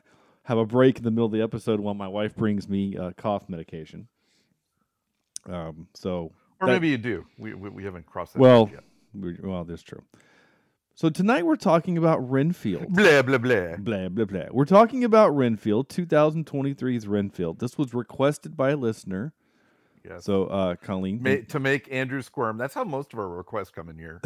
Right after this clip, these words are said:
Speaker 2: is to, uh, <laughs> is to punish one of us, usually.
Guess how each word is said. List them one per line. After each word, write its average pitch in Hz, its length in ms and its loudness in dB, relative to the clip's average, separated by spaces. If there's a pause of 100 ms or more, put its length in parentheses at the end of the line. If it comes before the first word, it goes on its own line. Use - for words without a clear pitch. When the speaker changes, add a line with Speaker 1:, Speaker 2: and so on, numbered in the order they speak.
Speaker 2:
is 92 260 -14
to, 92 240 -12
uh, 85 180 -10 (340)
<laughs> - 340 -20
is 120 200 -6
to 123 120 -8
punish 127 480 -6
one 110 180 -6
of 92 120 -6
us, 80 240 -12
usually. 85 440 -14